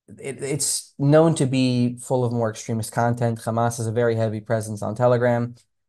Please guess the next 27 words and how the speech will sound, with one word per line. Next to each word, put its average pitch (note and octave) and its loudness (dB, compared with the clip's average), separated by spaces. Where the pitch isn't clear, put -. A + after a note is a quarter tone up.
Uh, A2+ 4
and A#2+ -2
so C#3 2
I D3+ 4
figured, B2 -4
okay, D3+ -4
well, A2+ -2
unrwa C3+ 0
probably A#2+ -2
has A2 -4
a B2 -6
Telegram F#3+ 0
channel G#2+ -4
'cause A2 -6
it's A2+ -10
popular B2 0
in A#2+ 0
the A2 -2
Arab G#2+ -2
world. G2+ -2
So - -8
they A2+ -2
probably C#3 2
have A#2+ 2
all A2+ 4
these A2+ -2
various A2 -2